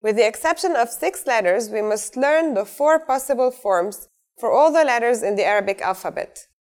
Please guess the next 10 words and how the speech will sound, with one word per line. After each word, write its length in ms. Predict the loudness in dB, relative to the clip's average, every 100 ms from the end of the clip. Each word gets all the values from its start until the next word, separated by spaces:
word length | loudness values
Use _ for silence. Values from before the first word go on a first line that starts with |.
| _ _ 0
Those 280 | 2 2 0
six 300 | -2 -2 -2
exception 640 | -4 -2 -2 -2 -2 0
letters 340 | 0 0 0 -2
don't 300 | -2 -4 -2
have 220 | -4 -2
a 100 | -4
distinct 480 | -4 -4 -4 -4 -4
medial 400 | -4 0 -2 -2
form 400 | -2 -2 -2